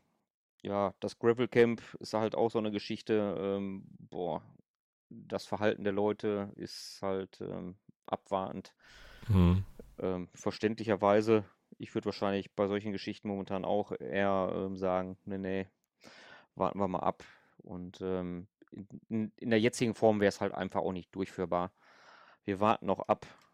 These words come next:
Speaker 1: aber es sieht alles halt leider nicht gut aus, wie bei vielen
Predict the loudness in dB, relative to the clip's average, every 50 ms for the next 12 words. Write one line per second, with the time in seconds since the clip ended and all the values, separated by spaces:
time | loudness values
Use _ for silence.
0 | -10 -6 -6 -4 -2 -2 -2 -2 -2 -4 -6 -8 _ _ _ _ _ _ -16 -16
1 | -16 -16 -18 _ _ _ _ -20 -20 -20 -20 _ _ _ _ _ _ _ _ _
2 | -4 0 2 2 2 0 -4 -6 -6 -6 -6 -6 -6 -8 -8 -10 -10 -10 -10 -10
3 | -10 -12 -12 -14 -14 -16 -14 -14 -12 -8 -4 -2 -2 0 2 0 0 0 0 0
4 | 0 -2 0 0 0 -2 -2 -2 -2 -4 -6 -10 -10 -10 -8 -8 -8 -8 -8 -8
5 | -6 -6 -6 -6 -6 -6 -6 -6 -6 -6